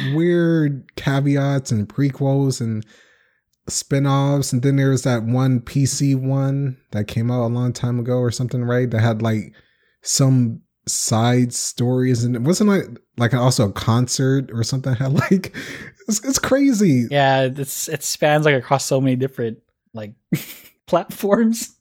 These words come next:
Speaker 2: at this point.
Speaker 1: It's insane.
Speaker 2: Oh,
Speaker 1: Oh my
Speaker 2: jeez.
Speaker 1: goodness. And, and it's,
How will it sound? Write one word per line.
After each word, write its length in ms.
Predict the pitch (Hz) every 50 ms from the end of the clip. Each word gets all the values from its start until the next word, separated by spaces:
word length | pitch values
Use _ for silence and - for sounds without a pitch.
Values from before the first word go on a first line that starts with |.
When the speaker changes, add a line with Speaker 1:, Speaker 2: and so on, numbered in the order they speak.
| -
Speaker 2:
at 140 | 175 156 143
this 180 | - 139 - -
point. 360 | _ - 143 143 131 135 - _ - - - - 330 - - - - - -
Speaker 1:
It's 300 | - 151 - - - -
insane. 680 | - 117 101 92 196 196 190 110 110 - - 170 165 165 160
Speaker 2:
Oh, 220 | 156 151 143 139 131 123 117 117 127 120 120
Speaker 1:
Oh 160 | 123 135 143
my 180 | 135 127 110 101
Speaker 2:
jeez. 120 | 120 120
Speaker 1:
goodness. 680 | 110 110 110 107 107 104 104 104 107 104 - - - -
And, 320 | 120 117 160 175 170 - -
and 80 | 180 180
it's, 140 | 214 214